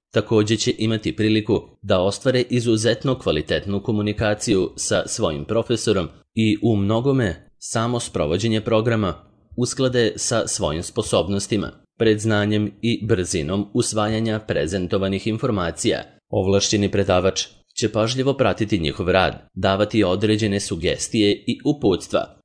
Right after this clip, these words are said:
a u slučaju potrebe podvući neke oblasti na kojima bi dotični polaznik posebno trebalo da poradi. Prostor u kome će se odvijati nastava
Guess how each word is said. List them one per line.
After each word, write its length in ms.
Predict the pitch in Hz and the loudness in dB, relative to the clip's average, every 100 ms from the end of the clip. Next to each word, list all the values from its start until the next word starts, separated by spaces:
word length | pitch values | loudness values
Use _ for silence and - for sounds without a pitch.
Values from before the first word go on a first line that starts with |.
| - | -2
a 80 | 113 | 0
u 80 | 113 | 0
slučaju 500 | - 127 131 120 113 | 0 -2 0 0 2
potrebe 480 | 113 113 123 120 | 0 2 0 0
podvući 760 | 113 98 71 85 69 67 117 107 | 0 0 0 -4 -4 -2 -2 0
neke 380 | 110 117 113 117 | 0 -2 0 0
oblasti 520 | 107 113 107 - 80 - _ | 2 2 0 0 -2 -4 _
na 240 | - 110 107 | -2 0 2
kojima 360 | 120 120 120 | 2 2 0
bi 400 | 120 120 92 - - | 0 0 0 -4 -6
dotični 560 | 101 80 95 107 117 | 0 0 2 0 0
polaznik 560 | 107 110 113 107 101 - | 2 4 4 2 -2 -4
posebno 500 | - 104 - 123 147 | -2 -2 0 -2 0
trebalo 460 | 135 110 78 82 71 | 0 -2 0 0 0
da 100 | 85 | -2
poradi. 500 | - 87 90 87 80 - - - | 2 2 2 0 -4 -6 -16 -4
Prostor 440 | 98 90 - 104 | -2 -2 0 0
u 100 | 101 | 2
kome 240 | 113 107 | 2 0
će 140 | 107 113 | 0 -2
se 180 | - 113 | 2 2
odvijati 520 | 104 107 104 104 67 | 2 2 0 0 -4
nastava 640 | 87 107 - 104 85 - | -4 -4 0 2 2 -4